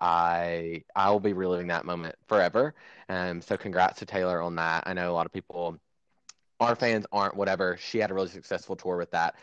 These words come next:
Um, and the Netflix special, by the time this podcast is out, the next Netflix special will be out. It's coming out on New Year's Eve on Netflix. Again, I feel like we've, that's been a common theme of this podcast. Netflix is killing it. Expect big things from them in twenty nineteen.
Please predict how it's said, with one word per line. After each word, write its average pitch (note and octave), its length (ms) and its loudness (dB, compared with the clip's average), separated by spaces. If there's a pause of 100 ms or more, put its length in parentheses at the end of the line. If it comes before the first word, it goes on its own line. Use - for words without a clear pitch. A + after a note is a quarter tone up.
(320)
Um, F#2 220 -4
and A2+ 140 -2
the A2 60 2
Netflix A2+ 400 0
special, C3+ 480 2
by G#2+ 120 4
the A2 80 0
time B2+ 220 0
this B2 160 -4
podcast C3 540 2
is F#2 100 -12
out, F#2+ 240 2
the A2 60 -4
next - 360 -4
Netflix G#2+ 380 -4
special D#3+ 300 0
will G#2 60 2
be F2+ 140 0
out. E2 120 0
It's F2 100 -10
coming A2+ 180 -4
out G#2 120 -2
on G#2 60 -2
New G2+ 60 -2
Year's G#2+ 220 -2
Eve G2+ 200 0 (360)
on A#2 140 4
Netflix. G#2 520 0
Again, F#2+ 320 -2
I F#2 120 -6
feel G#2 100 -4
like G2 160 -4
we've, F#2 160 -6 (880)
that's F#2 300 0
been G2 80 -4
a F2+ 40 -6
common F#2 280 -2
theme F#2+ 240 -4
of F2+ 80 -6
this F#2 120 -6
podcast. F#2 600 -2
Netflix - 400 -6
is G2+ 100 -8
killing F#2 300 -6
it. F2 120 -6
Expect F2 380 -10
big G2 200 -6
things G2+ 260 -6
from A2+ 140 -4
them A2 120 -4
in A2+ 80 -6
twenty A#2 220 -6
nineteen. C3 440 -6